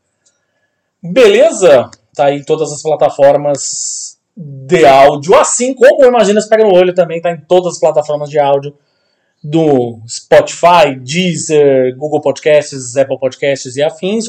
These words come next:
ou no w w w ponto imagina se pega no olho ponto com ponto b r.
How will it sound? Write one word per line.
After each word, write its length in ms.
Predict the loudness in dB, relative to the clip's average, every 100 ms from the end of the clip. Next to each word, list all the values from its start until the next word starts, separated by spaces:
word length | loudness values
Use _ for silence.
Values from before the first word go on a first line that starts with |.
| 4
ou 360 | 6 6 4
no 180 | 0 -4
w 380 | 0 0 0 0
w 220 | 0 2
w 320 | 2 2 0
ponto 440 | -4 -6 -8 -18 -20 _ _ -4
imagina 480 | 2 2 0 -2 -2
se 100 | -2
pega 180 | -2 0
no 80 |
olho 220 | 2 0 -2
ponto 220 | -4 -2
com 100 | -4
ponto 160 | -2
b 60 | 0
r. 260 | 0 -2